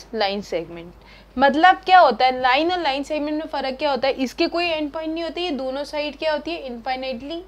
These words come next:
extend होती है। पर line segment में क्या होता है, it has two end points,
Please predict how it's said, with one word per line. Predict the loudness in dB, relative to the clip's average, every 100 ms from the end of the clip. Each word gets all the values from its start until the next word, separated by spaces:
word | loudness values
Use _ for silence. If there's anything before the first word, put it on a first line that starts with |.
| -20 -20 -20 -20 -20 -20 -20 -12
extend | -10 -6 -4 -4
होती | -6 -8 -10
है। | -10 -14 -20 -16 -2
पर | 2
line | 2 2 0
segment | 2 2 2 0
में | 0
क्या | 0
होता | 0 0
है, | 0
it | -2 2
has | 4 2 -2 -18 -20 -20 -20 -20 -20 -20 -20 -20 -20 -20 -20 -20 -20 -20 -6 0
two | 2
end | 4 2 0
points, | -2 -2